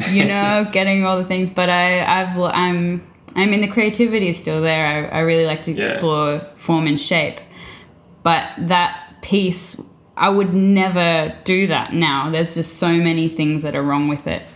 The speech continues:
Speaker 1: um, from a
Speaker 2: Yeah.
Speaker 1: technical point of view. Um, but it works, and it still, like, I've never put heavy books on it, <laughs> and I don't think I ever will. Um,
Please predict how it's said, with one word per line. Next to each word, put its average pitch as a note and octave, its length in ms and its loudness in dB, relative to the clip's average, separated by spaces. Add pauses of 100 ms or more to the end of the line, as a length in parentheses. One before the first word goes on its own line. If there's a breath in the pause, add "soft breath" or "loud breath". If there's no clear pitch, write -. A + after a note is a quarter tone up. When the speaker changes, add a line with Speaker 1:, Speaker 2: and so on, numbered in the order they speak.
Speaker 1:
um, C#3+ 300 -2
from D3+ 160 -4
a A#2+ 40 0
Speaker 2:
Yeah. A#2 140 -2
Speaker 1:
technical F#3+ 440 0
point C#3+ 280 -4
of C#3+ 100 -2
view. D3 300 -4 (600 loud breath)
Um, D#3+ 420 0
but F#3 140 2
it F#3+ 80 -2
works, A#3+ 420 0
and G3 140 2
it - 260 -4
still, D4 520 -2
like, F#3+ 200 0
I've G3+ 220 2
never B3+ 200 2
put F#3+ 280 -2
heavy E3 260 0
books D3+ 320 -4
on D#3 160 -2
it, D#4+ 140 -2 (160)
<laughs> - 100 -8
and D#4 220 4
I F3+ 80 0
don't F#3+ 240 0
think G#3+ 240 2
I F#3 120 0
ever G3+ 240 2
will. G3 240 0 (1080 loud breath)
Um, F3+ 640 0